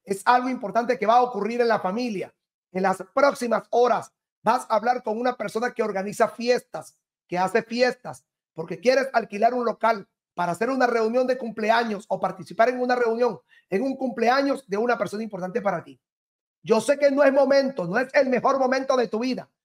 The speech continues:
para que tú prestes dinero. Tú estás en un momento de cambio, de transición, un momento de transformación. Tú necesitas verdaderamente organizar, poner en orden tus finanzas. Piensa bien antes de acceder.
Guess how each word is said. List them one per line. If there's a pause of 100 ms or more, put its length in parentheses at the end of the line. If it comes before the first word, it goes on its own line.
(140)
para
que
tú
prestes
dinero. (200)
Tú
estás
en
un
momento
de
cambio,
de
transición,
un (180)
momento
de
transformación. (220)
Tú
necesitas (160)
verdaderamente (140)
organizar,
poner
en
orden
tus
finanzas. (320)
Piensa
bien
antes
de
acceder.